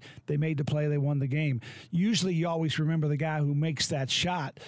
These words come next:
at the end, and, oh, he, you know, he's the guy and we, we depend on. But, uh, you, there's a lot of different ways to win a game.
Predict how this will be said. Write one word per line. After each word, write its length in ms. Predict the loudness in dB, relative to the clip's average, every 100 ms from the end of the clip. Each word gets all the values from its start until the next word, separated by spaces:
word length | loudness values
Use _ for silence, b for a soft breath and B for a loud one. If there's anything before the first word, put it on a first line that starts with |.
| B
at 180 | -4 -2
the 180 | 0 2
end, 220 | 2 2
and, 240 | 2 2 0
oh, 200 | 0 0
he, 80 | 0
you 280 | 0 0 2
know, 100 | 2
he's 260 | 2 0
the 80 | 0
guy 300 | 0 0 2
and 220 | 0 -2 B B B -4
we, 180 | 0
we 180 | 2 0
depend 380 | 0 0 0 2
on. 180 | 2 0
But, 260 | -2 -2
uh, 40 | 0
you, 260 | 2 0 0
there's 220 | 0 2
a 40 |
lot 580 | 2 2 0 0 0 0
of 100 | 0
different 360 | 0 0 0 2
ways 360 | 2 2 -2 -2
to 100 | 0
win 180 | 2 2
a 60 |
game. 380 | 2 2 2